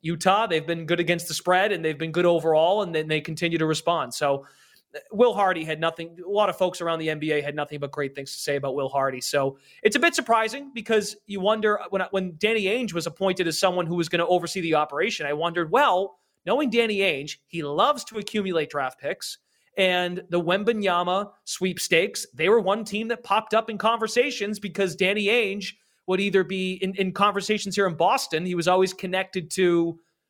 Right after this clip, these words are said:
all right, we're gonna move up and get Jason Tatum. We're gonna draft Jaylen Brown instead of Chris Dunn, for example, back in twenty sixteen. Or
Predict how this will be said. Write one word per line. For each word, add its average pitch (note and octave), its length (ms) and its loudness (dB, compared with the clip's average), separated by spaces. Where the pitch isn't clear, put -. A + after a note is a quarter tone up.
all F#3+ 80 6
right, G3 200 2
we're F#3+ 100 -4
gonna F#3 140 -4
move G3 200 2
up F#3+ 140 0
and F3+ 60 -10
get F3 140 -4
Jason E3+ 320 -6
Tatum. C3 380 -8
We're D#3 80 -10
gonna E3 140 -4
draft E3+ 300 0
Jaylen E3 300 -2
Brown D3+ 300 -2
instead D3+ 260 -4
of C#3+ 80 -6
Chris D#3+ 260 -2
Dunn, C3 440 -8
for C#3+ 120 -8
example, C3+ 440 -8
back C#3 260 -2
in C3+ 60 -18
twenty C#3+ 240 -6
sixteen. D3 460 -8
Or G#3+ 580 4